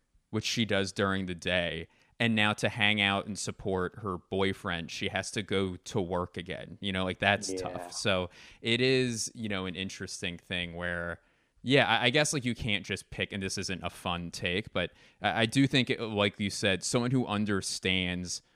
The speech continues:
Speaker 1: or can try to understand and empathize with the ups and downs, and that there's no silver bullet or trajectory for anything. It's not like, oh,
Speaker 2: Yeah.
Speaker 1: you rise from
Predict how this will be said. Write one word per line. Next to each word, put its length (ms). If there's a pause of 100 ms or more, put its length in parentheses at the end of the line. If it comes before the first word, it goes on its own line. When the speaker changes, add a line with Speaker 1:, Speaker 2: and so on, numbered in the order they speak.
(120)
Speaker 1:
or 200
can 300
try 440
to 360
understand 720
and 100
empathize 720 (240)
with 220
the 160
ups 280
and 160
downs, 460
and 100
that 160
there's 240
no 460 (220)
silver 500
bullet 420
or 160
trajectory 800
for 200
anything. 540 (240)
It's 140
not 100
like, 120
oh, 80
Speaker 2:
Yeah. 80
Speaker 1:
you 100
rise 320
from 440